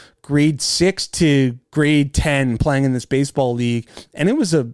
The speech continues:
strong league for, I would say, three, four years. And it would be fun because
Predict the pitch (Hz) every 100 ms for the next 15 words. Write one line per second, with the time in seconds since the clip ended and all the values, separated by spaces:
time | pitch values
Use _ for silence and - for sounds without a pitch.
0 | - - - 170 180 240 226 165 185 139
1 | - 151 180 240 - 143 - - 185 -
2 | 165 135 156 196 151 131 - - - -
3 | 160 175 151 185 180 180 160 139